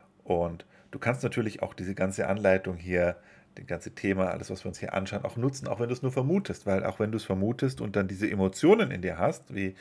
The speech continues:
wütend bist oder eifersüchtig bist, dann sind diese Emotionen ja auf jeden Fall in dir da,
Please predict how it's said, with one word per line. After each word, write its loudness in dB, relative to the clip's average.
wütend -2
bist -4
oder 0
eifersüchtig 0
bist, -10
dann -4
sind -4
diese -4
Emotionen 0
ja 0
auf -4
jeden 0
Fall -6
in -8
dir -2
da, 0